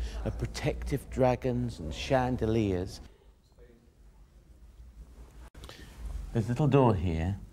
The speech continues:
and at night it would undoubtedly open because either the prince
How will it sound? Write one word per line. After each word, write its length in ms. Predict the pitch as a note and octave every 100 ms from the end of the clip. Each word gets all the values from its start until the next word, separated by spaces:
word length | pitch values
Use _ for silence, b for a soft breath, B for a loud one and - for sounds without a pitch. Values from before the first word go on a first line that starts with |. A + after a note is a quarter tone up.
| -
and 140 | G2
at 80 | E2+
night 480 | A#2+ G#2+ - - - - -
it 80 | -
would 80 | F#2+
undoubtedly 640 | F#2+ G2+ A2 - - F#2
open 420 | G2 G2 - - - - B B B B -
because 480 | - G#2 F#2 - - -
either 400 | A#2 A2+ G2 G2+ F#2 -
the 80 |
prince 720 | - - F2+ E2+ - - -